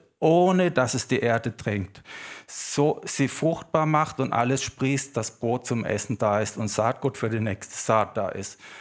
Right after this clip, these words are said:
Also Regen und Schnee hat den Auftrag, im Prinzip dafür zu sorgen, dass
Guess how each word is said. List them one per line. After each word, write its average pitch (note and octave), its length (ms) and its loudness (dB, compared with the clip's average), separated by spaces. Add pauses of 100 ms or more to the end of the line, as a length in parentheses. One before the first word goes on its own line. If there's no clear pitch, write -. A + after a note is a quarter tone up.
(140)
Also A#2 580 -2
Regen E3+ 420 2
und B2 160 -2
Schnee C#3+ 300 2
hat C#3+ 160 2
den C3 140 0
Auftrag, E3 720 0 (400)
im A2+ 200 -6
Prinzip B2 680 -4
dafür A#2 280 -6
zu - 100 -8
sorgen, B2 380 0
dass A2+ 200 -2